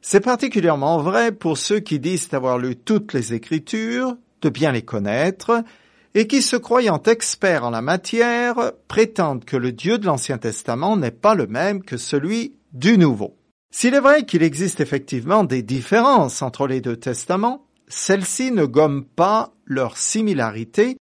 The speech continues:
et surtout le fait qu'ils se complètent. Le livre du prophète Habakkuk, par exemple, est très important dans le Nouveau Testament.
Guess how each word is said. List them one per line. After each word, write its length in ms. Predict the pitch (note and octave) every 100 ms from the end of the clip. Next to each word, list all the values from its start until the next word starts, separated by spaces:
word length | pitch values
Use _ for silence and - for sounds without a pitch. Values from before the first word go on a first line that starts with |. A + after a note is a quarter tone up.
| _
et 120 | F#3
surtout 460 | G3 C#4 C#4+ C4+ G#3+
le 160 | B2
fait 560 | B2+ - A3+ A#3 - - A#3 D4 _ -
qu'ils 280 | G3 E3
se 280 | C#3+ - B3
complètent. 1000 | B3+ - C#3+ B2 - C3+ B2+ B2 _ - G#2 _ _ _
Le 140 | - G3+
livre 420 | C4 D4+ F3 E3
du 120 | C#3+
prophète 580 | C#3 C#3 B2+ C#3 C3+ - _ _
Habakkuk, 600 | D3 C3 E3+ - B3 C4+ - _
par 180 | G#2+ A2
exemple, 800 | A#2 C3+ E3+ A3+ A3 A#3 A3+ -
est 280 | - C#3+ -
très 400 | - A3+ D4 A3+
important 720 | E3 C#3 C#3 B2 - F#3 G#3+
dans 220 | G3+ C3 B2+
le 120 | B2+
Nouveau 300 | C3+ F3 A#3+
Testament. 580 | F3+ C#3+ - A#2 G#2